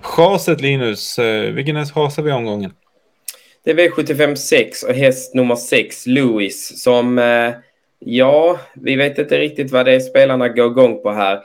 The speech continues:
Speaker 2: Han var visserligen helt okej när han vann ett, eh, ett hyggligt lopp näst senast från ledningen.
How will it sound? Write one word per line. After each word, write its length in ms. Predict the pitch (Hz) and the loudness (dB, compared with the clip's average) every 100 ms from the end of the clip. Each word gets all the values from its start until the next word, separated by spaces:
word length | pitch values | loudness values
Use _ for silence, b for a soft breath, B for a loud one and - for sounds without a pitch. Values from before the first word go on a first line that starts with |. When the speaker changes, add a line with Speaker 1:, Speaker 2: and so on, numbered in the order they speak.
| b b b | b b b
Speaker 2:
Han 100 | - | -2
var 80 | 123 | 0
visserligen 500 | 135 135 139 131 135 | 0 -2 -2 2 4
helt 300 | 135 131 123 | 4 2 0
okej 360 | 120 151 127 | 0 2 4
när 100 | 120 | 2
han 180 | 120 120 | 0 0
vann 300 | 120 120 113 | 0 0 0
ett, 360 | 110 110 - - | 0 0 -4 2
eh, 320 | 110 107 98 | 4 4 2
ett 380 | 92 - - _ | -2 -6 -8 _
hyggligt 580 | 87 71 123 127 120 120 | -8 -2 0 0 0 2
lopp 260 | 127 120 - | 2 2 2
näst 300 | 127 123 - | 0 0 0
senast 420 | 127 123 117 107 | 0 2 -2 -4
från 180 | 113 113 | -4 2
ledningen. 680 | 110 113 110 101 98 101 | 2 2 -2 -2 -2 -2